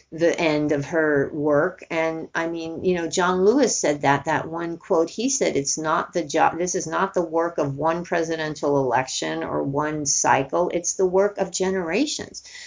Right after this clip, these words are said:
So to recognize that, that what we're doing is not the work of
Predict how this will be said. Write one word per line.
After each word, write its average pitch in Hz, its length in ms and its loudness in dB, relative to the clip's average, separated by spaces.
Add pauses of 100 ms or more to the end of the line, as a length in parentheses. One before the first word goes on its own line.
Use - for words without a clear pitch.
So 214 180 2
to 196 220 2
recognize 180 960 2
that, 87 340 -4 (600)
that 185 240 6
what 202 300 4
we're 196 140 8
doing 202 560 2
is 151 240 -2
not 190 320 -2
the 170 100 0
work 185 360 2
of 143 220 -2